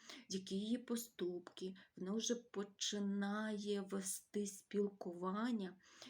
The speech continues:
із позиції «я», не звинувачити, не звинувачувати, не докоряти, а уже дивитися, яке вона,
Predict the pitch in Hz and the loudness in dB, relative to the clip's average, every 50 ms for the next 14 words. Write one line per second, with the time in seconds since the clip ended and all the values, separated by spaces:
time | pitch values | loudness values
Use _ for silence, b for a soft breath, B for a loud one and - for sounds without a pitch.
0 | B B _ _ _ 226 226 220 220 202 208 - - - - 185 185 185 160 - | B B _ _ _ 4 4 4 4 2 0 -2 -6 -4 0 0 2 2 0 2
1 | 180 185 185 185 185 - - - - 185 165 - 175 180 185 180 175 170 175 180 | 2 4 4 4 0 -2 -6 -4 -4 -4 -4 -4 -4 -4 -4 -4 -2 -2 -2 -2
2 | 175 170 170 175 B B B B B B 202 202 208 214 233 254 277 294 285 - | -2 -2 -6 -8 B B B B B B 0 0 2 4 4 4 4 2 2 2
3 | 254 233 233 226 226 226 214 208 196 190 185 190 185 - - - - _ - 180 | 4 4 6 6 6 4 4 2 0 0 -2 -2 -4 -6 -8 -8 -8 _ -6 -6
4 | 175 - - - 190 196 208 277 294 - 202 233 233 226 233 220 196 202 208 208 | -6 -6 -4 -2 0 2 2 2 2 2 4 6 6 8 6 6 4 2 0 0
5 | 208 202 202 202 - - 190 - 190 185 - 185 185 175 B B B B 240 B | 0 0 -2 -2 -4 -6 -6 -8 -8 -8 -8 -8 -8 -8 B B B B -12 B
6 | - 202 208 208 202 202 202 208 220 233 247 247 247 233 220 208 190 - - - | -2 -2 0 2 2 2 2 4 2 2 2 2 0 0 0 0 -2 -4 -6 -8
7 | - 190 190 220 220 - - 226 220 208 202 196 202 202 202 208 202 - - - | -8 0 2 2 2 4 6 6 6 6 6 4 4 4 4 4 2 -2 -4 -10
8 | - - - B B B B B B B B B - 185 190 185 190 190 185 - | -14 -14 -14 B B B B B B B B B 0 0 0 2 0 -2 -6 -4
9 | - 185 190 185 - 220 240 262 262 262 - - _ _ - 190 185 214 202 185 | -2 -2 -2 0 0 2 2 2 2 0 -4 -12 _ _ -10 0 2 2 2 4
10 | 180 196 208 226 240 233 - 247 233 - - 220 - B B B B B B - | 4 4 4 4 2 0 -2 -4 -6 -4 -6 -8 -8 B B B B B B -6
11 | 185 202 190 190 - - 233 254 254 262 233 208 202 196 180 180 - | -2 -2 -2 -2 -2 0 0 2 4 2 2 2 0 -2 -2 -4 -6